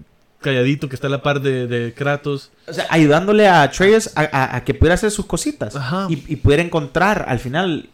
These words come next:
Speaker 2: gracias
Speaker 1: A,
Speaker 2: a
Speaker 1: a
Speaker 2: eso,
Speaker 1: todos
Speaker 2: él logró
Speaker 1: gigantes.
Speaker 2: encontrar a Langerbora.
Speaker 1: Ajá.
Speaker 2: ¿Verdad? En, en
Speaker 1: Y, y, y se siente como injusto que alguien así, que no tenía nada que ver, un inocente
Speaker 2: que los estaba ayudando porque,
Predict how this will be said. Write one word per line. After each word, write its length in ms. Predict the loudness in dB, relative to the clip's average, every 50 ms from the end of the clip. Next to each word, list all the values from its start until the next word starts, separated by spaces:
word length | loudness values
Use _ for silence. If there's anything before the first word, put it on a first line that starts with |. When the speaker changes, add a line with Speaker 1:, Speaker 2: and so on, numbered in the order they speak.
| _ _ -6
Speaker 2:
gracias 320 | -2 0 0 0 0 0 0
Speaker 1:
A, 40 | 0
Speaker 2:
a 20 |
Speaker 1:
a 40 | 0
Speaker 2:
eso, 120 | 0 0 0
Speaker 1:
todos 100 | 0 2
Speaker 2:
él 40 | 2
logró 160 | 0 0 0
Speaker 1:
gigantes. 160 | 0 -2 -2 -2
Speaker 2:
encontrar 240 | -4 -4 -2 -2
a 40 | 0
Langerbora. 680 | 0 0 -2 -4 -6 -6 -4 -2 -2 -2 -2 -2 -4 -6
Speaker 1:
Ajá. 500 | -6 -8 -6 -4 -4 -4 -4 -4 -6 -8 -8
Speaker 2:
¿Verdad? 420 | -8 -8 -6 -4 -4 -4 -4 -4
En, 160 | -6 -6 -8 -10 -10
en 100 | -6 -4
Speaker 1:
Y, 220 | -2 -4 -4 -6 -12 -20 _ _ _ _ _ _ _
y, 460 | -2 0 0 0 0 -2 -4 -4 -4 -2
y 120 | -4 -4
se 140 | -2 -2 -4
siente 200 | -4 -4 -6 -6
como 280 | -6 -4 -4 -4 -4 -4
injusto 680 | -4 -6 -6 -4 -4 -4 -4 -4 -6 -6 -8 -8 -6
que 260 | -6 -4 -4 -4 -4 -4
alguien 300 | -4 -4 -2 -2 -2 -4
así, 380 | -4 -6 -6 -6 -6 -6 -6 -8 _ _ _ _ _ _ _ _ -8
que 100 | -6 -4
no 100 | -4 -4
tenía 220 | -4 -4 -4 -4
nada 220 | -2 -2 -4 -4 -4
que 140 | -4 -4
ver, 200 | -2 -2 -2 -2
un 120 | -2 -4 -4
inocente 760 | -4 -6 -8 -8 -6 -6 -6 -6 -6 -8 -8 -8 -8 -8 -10 _ _ _ -14 -2
Speaker 2:
que 100 | 0 2
los 140 | 2 2 0
estaba 260 | 0 0 0 0 0
ayudando 440 | 2 2 0 0 0 -2 -6 -6 -6
porque, 760 | -4 -2 -2 -4 -4 -6 -6 -4 -4 -4 -4 -6 -10 -12